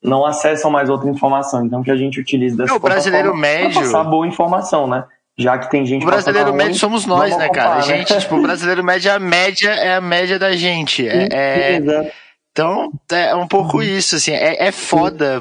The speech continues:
Speaker 2: porque, é, você, há um,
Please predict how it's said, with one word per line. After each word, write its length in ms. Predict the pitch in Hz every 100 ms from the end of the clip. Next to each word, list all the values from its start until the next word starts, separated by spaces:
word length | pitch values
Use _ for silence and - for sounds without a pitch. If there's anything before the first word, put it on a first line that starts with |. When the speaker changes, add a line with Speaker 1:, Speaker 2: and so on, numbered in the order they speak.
| -
Speaker 2:
porque, 680 | 135 - 135 135 139 131 131 - _ _ _
é, 560 | - 123 120 117 113 110
você, 720 | - 127 139 - 143 143 143 139
há 100 |
um, 80 | 170